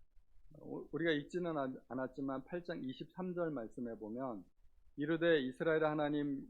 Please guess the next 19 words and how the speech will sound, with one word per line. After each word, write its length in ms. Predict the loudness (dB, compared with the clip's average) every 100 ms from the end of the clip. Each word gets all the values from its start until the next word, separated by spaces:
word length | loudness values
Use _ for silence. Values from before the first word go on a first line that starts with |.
| -4
여호와여, 760 | -2 0 2 4 4 4 2 -2
위로 360 | 2 4 4
하늘과 600 | 2 -2 -4 0 2 2
아래로 380 | 2 0 -2 -4
땅에 400 | -2 -2 -2 -4
주와 260 | -2 0 2
같은 300 | 0 -2 -4
신이 240 | -4 -4
없나이다. 640 | -2 -2 -2 -4 -2 -2 -2 -8 -20 -14
주께서는 580 | -6 -4 -2 -2 -2 -2
온 340 | 0 2 2
마음으로 480 | 2 0 2 0 0
주의 220 | -2 0
앞에서 500 | 0 -2 -6 -4 -4
행하는 1160 | -4 -6 -4 -2 -4 -6 -12 -20 -8 -4 -4 -4 -6
종들에게 600 | -6 -4 -4 -4 -2 -4 -6 -18 -14 -2
언약을 800 | 2 4 4 4 4 4 4 0
지키시고 920 | -8 -8 -8 -8 -6 0 2 0 -2
은혜를 580 | -4 -4 -2 -2 -2 -6